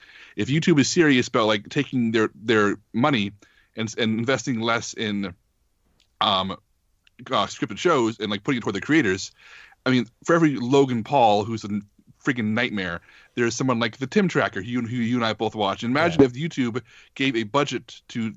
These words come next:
Speaker 1: Tim Tracker, who does, uh, theme park videos, so he can travel more and go to more unique places and take his unique style and make it a more polished show where he goes beyond, you know, his, his one, uh, uh, little sphere of theme park coverage. So I think about that, like, yeah,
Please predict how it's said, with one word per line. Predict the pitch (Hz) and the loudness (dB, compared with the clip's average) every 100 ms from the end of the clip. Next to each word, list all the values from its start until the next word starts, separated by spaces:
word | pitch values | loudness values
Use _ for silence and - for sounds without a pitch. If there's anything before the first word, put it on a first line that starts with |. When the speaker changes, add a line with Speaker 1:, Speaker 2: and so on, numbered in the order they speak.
| _ | _
Speaker 1:
Tim | - 170 | -4 0
Tracker, | 139 123 120 | 0 0 -2
who | |
does, | 120 110 - | -4 -6 -2
uh, | 113 110 | -2 0
theme | 196 180 | -2 0
park | 131 - | 0 -2
videos, | 113 113 113 123 - - - | -2 0 -2 -4 -14 -20 -12
so | - | -4
he | 131 | -2
can | 120 | -2
travel | - 170 151 117 | 0 2 2 0
more | 107 95 92 | -2 -2 -2
and | 107 | 0
go | 123 | 0
to | 120 | 0
more | 120 123 | 0 0
unique | 120 123 | 0 0
places | - 156 - 101 | 2 0 0 -2
and | 98 104 - - | -2 -4 -8 -4
take | 139 | 0
his | 131 | 2
unique | 123 123 | 2 -2
style | - 127 127 123 | 0 2 2 0
and | 98 113 113 | -2 -4 -4
make | 123 117 | -6 -6
it | |
a | |
more | 117 117 | -4 -4
polished | - 123 117 113 - | 0 2 2 0 -6
show | - 175 123 107 107 - _ 117 | -2 2 2 2 -4 -12 _ -2
where | 117 | -2
he | |
goes | 117 120 110 | 2 0 0
beyond, | 110 110 107 104 | 0 2 2 2
you | |
know, | 101 101 90 | 0 0 -2
his, | 104 - - - | -6 -6 -12 -2
his | 117 95 | -2 -2
one, | 101 110 104 101 - | 0 2 2 0 -4
uh, | 95 95 - - - | -6 -6 -8 -8 -2
uh, | 104 101 | 0 2
little | 113 110 | 4 2
sphere | - 127 113 107 | 0 2 4 4
of | 104 101 95 | 4 0 -2
theme | - 117 107 | -6 -4 0
park | 104 - | -2 0
coverage. | 151 104 92 - - - - - _ | -4 -2 -6 -10 -18 -20 -20 -20 _
So | 160 | -2
I | 156 | 0
think | 214 | 2
about | 160 143 | 0 2
that, | 135 | 0
like, | 117 113 _ _ _ _ - | 0 -2 _ _ _ _ -8
yeah, | 135 | -8